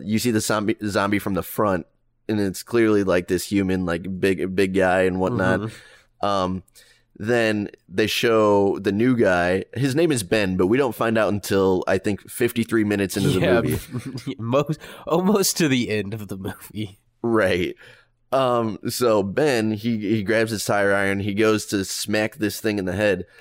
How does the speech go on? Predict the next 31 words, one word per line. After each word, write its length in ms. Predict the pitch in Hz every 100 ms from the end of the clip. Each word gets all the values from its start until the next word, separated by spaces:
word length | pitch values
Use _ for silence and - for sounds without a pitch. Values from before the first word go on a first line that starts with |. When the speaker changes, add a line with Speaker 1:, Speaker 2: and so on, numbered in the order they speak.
| _ _ _ _
Speaker 1:
and 380 | 113 110 98 92
he 220 | 98 113
goes 500 | 113 127 110 104 - _ _ _ _ _ 120
and 140 | 117
he 540 | 117 120 113 101 87 -
smacks 520 | - - 104 117 139 156
it 60 |
in 80 | 104
the 80 | 117
face. 540 | - 123 117 98 - _ _ _ _ _
But 360 | 135 123 101 92
they 140 | 120
shoot 320 | 110 147 170 -
this 160 | 123
scene 260 | - 113 113
from 240 | - 113
behind 560 | 98 101 82 87 101 123
the 80 | 135
zombie, 560 | 135 143 147 165 180 - - - _ _ _
and 240 | 123 120 -
it 100 | 131
was 240 | 120 110 - _
absolutely 640 | - 139 143 135 135 120
hilarious 600 | 120 110 110 107 90 95
because 600 | - 107 113 98 95 92 - _ _ _ _
the 260 | - 123
way 260 | 123 113 139
the 160 | 143 120
zombie 340 | 113 117 117
changed 440 | - 98 107 117
from 420 | - 107 101 95